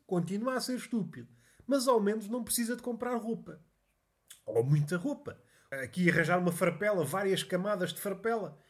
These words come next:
Não precisa. É esta a divisão entre as pessoas. Uma pessoa que anda sempre a mexer, não precisa de muita roupa. Um sedentário, precisa de muita roupa. O sedentário precisa de uma fatia generosa de salário para comprar roupa. Precisa de muita roupa,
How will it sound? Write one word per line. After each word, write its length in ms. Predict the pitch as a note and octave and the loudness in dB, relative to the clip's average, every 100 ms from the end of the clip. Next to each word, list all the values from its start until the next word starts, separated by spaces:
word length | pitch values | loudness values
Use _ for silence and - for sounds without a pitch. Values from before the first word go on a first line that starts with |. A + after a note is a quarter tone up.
| _ _ - | _ _ -2
Não 180 | F3 G3+ | -2 0
precisa. 500 | - G#3 C#3+ - - _ _ _ _ _ _ _ _ _ | 0 0 -4 -6 -18 _ _ _ _ _ _ _ _ _
É 120 | C3 D#3 | 4 6
esta 260 | F3 F#3+ | 6 4
a 20 | |
divisão 600 | F3 E3+ F3+ F3 G#3 A3+ - | 2 2 0 0 -2 -4 -6
entre 200 | C3 D3+ | -4 -4
as 80 | D3 | -6
pessoas. 420 | - G3+ D3+ - - _ | -4 0 0 0 -18 _
Uma 120 | E3+ F3+ | -2 -2
pessoa 260 | - A3+ | 2 0
que 80 | A3 | 2
anda 120 | G#3 | 0
sempre 360 | F#3 A3 G3 G#3+ | 2 2 0 -6
a 40 | |
mexer, 380 | G#3 - C#4 D4+ - | -4 -2 -2 -2 -2
não 140 | F3 | 0
precisa 220 | - F#3 | 0 0
de 60 | F#3 | 0
muita 180 | F#3+ F#3+ | 0 -2
roupa. 440 | G#3 C4 C4 B3+ - | -2 -2 -4 -8 -10
Um 100 | A3 | -2
sedentário, 560 | A3+ B3+ A#3+ A#3 C3 G2+ - | 0 0 0 0 0 -2 -6
precisa 280 | - G3+ | -6 -4
de 60 | G#3+ | -6
muita 180 | G#3+ A#3 | -6 -8
roupa. 440 | A3 G#3+ E3+ D3+ - _ _ _ _ | -4 -6 -6 -12 -12 _ _ _ _
O 120 | F#3+ | -2
sedentário 540 | - A3+ A3+ A#3+ C3 G#2+ - _ | 6 6 6 2 0 -2 -14 _
precisa 380 | - G3+ F#3 F3+ | 0 2 4 4
de 60 | |
uma 180 | G3 G#3+ | 4 2
fatia 840 | - F#3+ E3+ - A#3 E3+ A#2+ F2+ - | 2 -2 -2 2 4 4 2 0 -6
generosa 640 | G#2+ C3 D#3 E3 D#3+ G#2 A2+ | -6 -2 0 4 4 2 -2
de 80 | - | -2
salário 540 | D3 D#3 F3+ G3 G3+ - _ _ | -2 -2 0 -2 -6 -14 _ _
para 80 | G#3 | -4
comprar 360 | F#3+ G#3 G#3+ G#3+ | -4 -4 -2 0
roupa. 340 | F#3+ F3 - | 2 0 -2
Precisa 260 | - G#3+ A#3+ | -8 -4 -2
de 60 | |
muita 240 | B3+ B3 A3+ | -2 2 2
roupa, 420 | B3+ C#4+ C#4 | 2 2 0